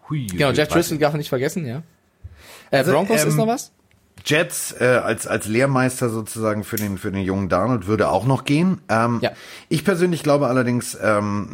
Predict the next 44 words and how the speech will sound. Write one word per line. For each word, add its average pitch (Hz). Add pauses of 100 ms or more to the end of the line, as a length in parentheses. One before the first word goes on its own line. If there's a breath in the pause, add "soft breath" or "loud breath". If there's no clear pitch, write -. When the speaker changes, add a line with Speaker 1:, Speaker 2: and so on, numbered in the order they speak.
Speaker 1:
nachdem 156
ja 120
die 117
Jacksonville 110
Jaguars 67 (460 loud breath)
gefühlt 156
Haus 190
und 160
Hof 160
verkauft -
haben, 71
um, 110
äh, 95 (880 loud breath)
Nick 117
Foles 127
zu 64
bezahlen, - (360)
ist, 117
glaube 139
ich, 135
der 135
Zeitpunkt 127
gekommen, 113
äh, 101
wo 101
sie 98
sagen, 104
okay, 90
pass 101
mal 90
auf, 104
das 85
war 98
jetzt 110
ein 95
Griff 98
ins 90
Klo, 120 (300 loud breath)
versuchen 123
wir 113
es -
nochmal 95
ordentlich. 139
Ähm, 110